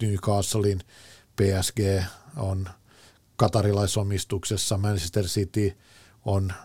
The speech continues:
Emiraattien omistuksessa, Chelsea oli aikaisemmin Roman Abramovich ja nyt on Jenkkiomistuksessa, niin kyllä, kyllähän nämä niin kuin oligarkit ja, ja öljy- ja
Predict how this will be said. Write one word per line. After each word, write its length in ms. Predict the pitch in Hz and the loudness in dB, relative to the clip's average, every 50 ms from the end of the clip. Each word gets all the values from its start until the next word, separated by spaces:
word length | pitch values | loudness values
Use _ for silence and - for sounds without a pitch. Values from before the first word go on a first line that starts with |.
| - _ _ _ - - | -20 _ _ _ -4 -2
Emiraattien 680 | 110 104 107 104 98 104 101 95 92 - - 107 98 | 0 4 4 4 4 4 2 2 0 -2 -2 0 0
omistuksessa, 640 | 101 98 101 98 - - 110 95 - - 92 - - | 0 -2 -2 -4 -4 -4 -6 -6 -4 -4 -6 -4 0
Chelsea 420 | - 113 104 95 - - - 104 | 2 2 2 2 0 0 0 0
oli 140 | 95 98 98 | 0 0 0
aikaisemmin 500 | 95 95 90 - 98 95 95 95 98 95 | -2 -2 -2 -4 -4 -2 -2 -2 0 0
Roman 280 | 101 101 90 95 95 98 | 0 0 0 0 -2 -2
Abramovich 720 | 95 87 92 104 107 107 104 101 101 98 98 92 - - | -4 -4 -2 0 0 2 2 0 -2 -4 -4 -4 -6 -6
ja 60 | 101 98 | -6 -6
nyt 220 | 95 92 90 - | -6 -6 -6 -4
on 100 | 98 104 | -4 -4
Jenkkiomistuksessa, 1080 | 104 107 98 85 - 104 95 98 98 92 - - 117 95 - - 117 - - - - - - - - - - - - - - | -2 -4 -4 -6 -6 -6 -6 -6 -6 -8 -10 -10 -12 -12 -10 -10 -10 -8 -10 -10 -12 -12 -14 -16 -20 -18 -18 -18 -20 -14 -6
niin 360 | 113 110 104 98 98 - - _ - - | -2 -2 0 0 -2 -4 -8 _ -8 -2
kyllä, 240 | - 113 104 107 - - - | 0 0 0 0 -2 -4 -2
kyllähän 300 | - 104 95 92 101 104 | 0 2 2 2 2 2
nämä 160 | 104 104 104 | 4 2 2
niin 180 | 101 104 95 - | 2 0 -2 -2
kuin 260 | - 104 101 98 90 - _ _ - - - - - _ _ _ _ _ - | 0 0 0 0 -2 -8 _ _ -20 -20 -20 -20 -20 _ _ _ _ _ 0
oligarkit 720 | - 123 110 110 107 101 117 104 98 95 92 92 98 - - | 4 6 8 8 6 6 4 2 2 0 0 -2 -4 -4 -2
ja, 320 | 98 107 104 98 98 101 - - - - - - | 0 0 2 2 0 -2 -4 -8 -18 -20 -18 -12
ja 480 | 143 107 92 87 87 90 92 95 101 - 165 170 190 - _ _ - 139 | -8 -6 -6 -6 -6 -6 -6 -8 -8 -10 -12 -16 -18 -18 _ _ -4 0
öljy- 420 | 123 113 110 104 101 98 98 104 | 2 2 4 4 2 2 2 2
ja 340 | 104 98 98 98 95 92 - | 0 2 2 2 0 0 -2